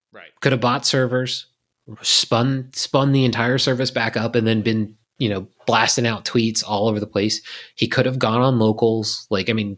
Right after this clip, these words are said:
Speaker 2: he could have done any of those things, but he hasn't. He hasn't been putting out press releases. I seriously think he was just kinda like, they were like, "Look, you can be done.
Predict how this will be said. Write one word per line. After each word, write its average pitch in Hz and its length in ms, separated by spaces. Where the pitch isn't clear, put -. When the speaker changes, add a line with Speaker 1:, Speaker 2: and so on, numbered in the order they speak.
Speaker 2:
he 143 100
could 165 160
have 135 100
done 123 200
any 123 260
of 92 80
those 87 220
things, 82 260
but - 140
he 127 100
hasn't. 131 540
He 110 140
hasn't 113 300
been 131 100
putting 131 260
out 110 200
press - 340
releases. 107 680
I 110 220
seriously 123 480
think 107 200
he 110 140
was 101 160
just 101 180
kinda 98 200
like, 92 420
they 101 140
were 101 100
like, 92 260
"Look, - 360
you 107 140
can 139 160
be 165 140
done. 156 360